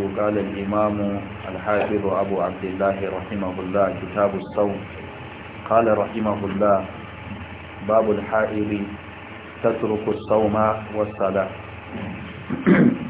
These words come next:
Har yanzu cikin littafin da yake bayani akan hukunce-hukuncen azumi, a babin da ya zo na cewa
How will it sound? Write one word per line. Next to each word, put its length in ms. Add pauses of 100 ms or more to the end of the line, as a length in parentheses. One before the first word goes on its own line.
Har 100
yanzu 340
cikin 560 (680)
littafin 560
da 40
yake 280
bayani 480
akan 340
hukunce-hukuncen 1000
azumi, 440 (1040)
a 400 (120)
babin 420
da 80
ya 160
zo 140
na 160
cewa 560